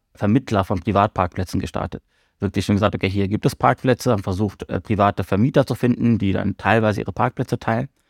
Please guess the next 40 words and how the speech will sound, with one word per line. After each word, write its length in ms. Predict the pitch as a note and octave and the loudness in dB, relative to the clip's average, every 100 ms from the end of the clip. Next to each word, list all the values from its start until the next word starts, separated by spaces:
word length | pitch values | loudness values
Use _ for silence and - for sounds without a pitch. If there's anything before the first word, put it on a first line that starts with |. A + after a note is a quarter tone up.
| _ _ _ _ _ | _ _ _ _ _
Und 280 | A#2+ A2+ A2 | 2 2 6
haben 180 | B2+ | 4
das 160 | A#2+ - | 4 2
Modell 240 | A#2 A#2+ | 2 4
auch 240 | G2+ A2 - | 4 0 -2
gedreht 380 | - A2 B2+ E3+ | -10 -2 0 2
und 100 | C3+ | 0
gewendet, 420 | A#2+ C#3+ D3+ D#3 | 2 2 2 2
aber 160 | - A#2 | 0 0
das 120 | A2 | -2
ist 140 | C3+ - | -2 0
nicht 120 | B2+ | 2
so 100 | C3+ | 2
gewachsen, 360 | A#2 A#2+ - | 2 2 2
wie 60 | A2 | 2
wir 80 | A2 | 2
es 120 | G#2+ | 2
wollten. 320 | G#2+ G#2+ G2 _ - | 2 2 -4 _ -6
Also 160 | G2 G2 | -2 -2
das 120 | F#2+ | -4
ist 60 | |
wirklich 180 | - G2 | -6 -4
das 180 | G2+ - | -6 -6
P 240 | - B2+ | -2 0
two 120 | C3 - | 0 -4
P, 220 | - C#3+ | 0 0
also 180 | - F#2 | 0 -4
Peer-to-Peer-Modell, 1040 | - B2+ B2 A2 - C#3+ C#3 C3+ C#3 E3+ - _ _ _ _ _ _ _ - | -2 -2 0 -6 0 2 2 2 2 0 -4 _ _ _ _ _ _ _ -10
ist 140 | - | 0
nicht 120 | C3 | 2
so 100 | - | 2
gewachsen, 360 | G#2+ G#2 A2+ A2+ | 4 4 4 2
wie 60 | G#2+ | 2
wir 80 | |
es 100 | G2+ | 0
wollten 300 | G2 G#2+ - | 0 -2 0
und 100 | G2+ | 0
haben 180 | G#2 A2 | 2 2
dann 280 | G#2 G2+ G#2 _ _ _ _ | 2 0 -2 _ _ _ _
zweitausendneunzehn 720 | - G#2 G#2+ A#2+ C3+ G2+ G#2 | -2 0 4 2 2 -2 -4